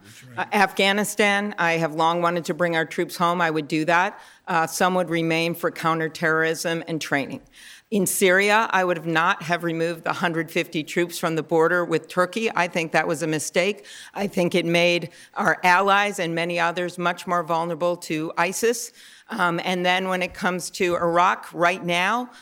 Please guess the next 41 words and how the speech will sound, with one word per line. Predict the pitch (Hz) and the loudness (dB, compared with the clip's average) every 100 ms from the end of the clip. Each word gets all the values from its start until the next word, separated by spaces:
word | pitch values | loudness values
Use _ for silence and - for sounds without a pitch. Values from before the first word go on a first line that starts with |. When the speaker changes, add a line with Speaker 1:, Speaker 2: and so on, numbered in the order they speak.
| _ | _
Speaker 2:
I | - 190 | -4 -2
would | 175 | -2
leave | 170 185 175 | -2 -2 0
our | 165 | 0
troops | - 180 160 | 0 -6 -6
there, | - 170 170 208 - - - | -2 0 2 0 -4 -10 -14
despite | 156 165 156 - 185 180 | -6 -6 -4 0 0 0
the | 180 | -2
mess | 170 175 180 | 0 -2 -2
that | 185 | -4
has | 175 160 | -4 -2
been | 175 170 | -4 -4
created | - 170 156 151 - - - | -2 0 0 -2 -4 -18 -6
by | - 160 | -2 2
Donald | 170 160 151 | 2 2 0
Trump. | 147 - 139 - - | -4 -2 -2 -4 0
Speaker 1:
Perfect. | 269 175 - | 0 0 -4
That | - 165 | 0 0
is | 170 | 0
literally | 165 208 247 220 | 0 0 2 2
a | 185 | 0
perfect | 190 190 156 | -2 -4 -4
answer. | 120 98 - - _ _ _ _ _ _ _ _ _ | -8 -8 -12 -14 _ _ _ _ _ _ _ _ _
By | 143 139 143 | -2 2 2
all | 143 147 139 | 2 0 -2
means, | 120 92 104 | -6 -8 -10
in | - 123 | -6 -4
my | 110 98 | -2 -4
opinion. | 95 - - - - - _ _ _ _ _ _ - | -4 -6 -6 -12 -14 -16 _ _ _ _ _ _ -16
Uh, | - 50 - - | -14 -14 -16 -6
you | 139 | -4
know, | 113 104 | -4 -6
she | - 139 | -8 -6
says, | - 123 113 - | -2 -2 -4 -10
"This | - 151 - | -4 -2 0
is | 175 | -2
what | 180 | -2
we | 190 | -2
need | 190 190 | -4 -6
to | |
do." | 156 107 113 | -2 -2 -4